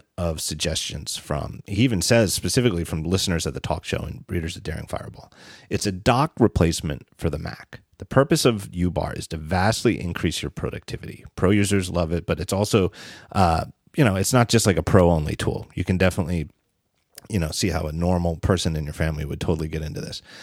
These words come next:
Um, and it, uh, is sort of, sort of modeled more on the Windows taskbar. So if you or anybody in your family has switched from Windows and sort of doesn't like the ways that the Mac O S ten dock,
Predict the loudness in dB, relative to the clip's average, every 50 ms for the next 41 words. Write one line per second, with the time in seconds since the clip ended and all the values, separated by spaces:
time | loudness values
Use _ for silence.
0 | -20 -20 -20 -20 -8 -4 -2 0 0 0 -2 -4 -8 -12 -16 _ _ _ -4 -2
1 | -2 -2 -2 -4 -8 -12 -10 -10 -8 -6 -6 -6 -6 -8 -10 _ -10 -8 -4 0
2 | 2 4 4 6 4 4 2 2 -4 -12 -14 _ -20 _ _ _ _ _ _ _
3 | _ -20 -16 -10 -6 -2 0 0 0 0 -2 -4 -8 -12 _ _ _ _ _ _
4 | _ _ _ _ _ -2 0 2 2 2 2 2 0 0 0 2 4 4 4 4
5 | 4 4 4 4 4 4 4 4 4 4 2 2 2 2 2 2 2 0 -2 -6
6 | -8 0 4 6 6 6 4 0 -4 -8 -18 -20 -16 -10 0 4 6 6 6 6
7 | 4 4 2 2 2 4 6 8 8 10 10 8 8 6 2 2 2 2 4 4
8 | 6 6 6 4 4 4 2 2 0 -2 -2 0 2 2 4 4 2 2 2 2
9 | 0 0 0 0 0 0 0 0 0 2 2 4 6 6 6 6 6 2 -2 -10
10 | -18 -18 -18 -18 -6 -2 0 0 0 0 -2 -2 2 4 4 6 4 4 2 2
11 | 4 6 6 6 4 2 2 2 4 4 4 2 2 2 4 4 6 6 4 4
12 | 2 2 0 0 0 0 0 2 2 2 2 2 0 0 -2 -2 -2 -2 -2 -2
13 | 0 0 0 0 -2 -6 -10